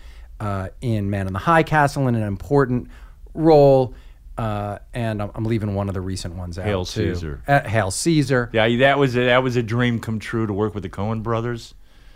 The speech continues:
Speaker 1: And when we
Speaker 2: And, and I always dug Josh Brolin in the, just maybe the last ten years that he's been really active,
Speaker 1: Oh,
Speaker 2: you
Speaker 1: yeah,
Speaker 2: know.
Speaker 1: he's terrific,
Speaker 2: He,
Speaker 1: man.
Speaker 2: he's unbelievable gr-, and, and great on set.
Speaker 1: I think No Country was maybe even longer ago than ten years now.
Speaker 2: Was it?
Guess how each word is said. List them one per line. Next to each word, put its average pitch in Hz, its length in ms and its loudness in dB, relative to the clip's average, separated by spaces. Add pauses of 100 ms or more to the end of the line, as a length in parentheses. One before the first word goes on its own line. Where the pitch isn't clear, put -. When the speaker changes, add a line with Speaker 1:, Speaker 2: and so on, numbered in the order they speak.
(500)
Speaker 1:
And 165 100 6
when 220 80 6
we 110 80 4
Speaker 2:
And, 98 140 -4
and 101 180 -2
I 104 60 4
always 113 280 4
dug 104 380 0 (160)
Josh 104 480 -2
Brolin 104 360 -2
in 101 80 -4
the, 98 260 -2
just 107 340 -10
maybe 87 240 -8
the 82 120 -6
last 85 300 -6
ten 90 200 -8
years 90 440 -6 (120)
that 78 140 -10
he's 85 260 -10
been 80 280 -10
really 82 420 -6 (680)
active, 101 640 -6 (400)
Speaker 1:
Oh, 143 100 2
Speaker 2:
you - 60 0
Speaker 1:
yeah, 85 60 -2
Speaker 2:
know. - 60 0
Speaker 1:
he's 85 100 -6
terrific, 101 500 -10
Speaker 2:
He, 123 60 -6
Speaker 1:
man. 165 100 -2
Speaker 2:
he's 156 320 -4
unbelievable 151 920 -6 (220)
gr-, 104 120 -10
and, 107 260 -6
and 104 160 -6
great 101 220 -2
on 101 160 -4
set. 92 240 -6
Speaker 1:
I 98 60 -2
think 196 120 -2
No 147 140 2
Country 135 340 -4
was 104 160 -6
maybe 104 260 -4
even 104 220 -6
longer 101 380 -4
ago 95 220 -8
than 92 160 -10
ten 87 220 -8
years 92 300 -10
now. 76 200 -16
Speaker 2:
Was 101 180 0
it? 117 180 -4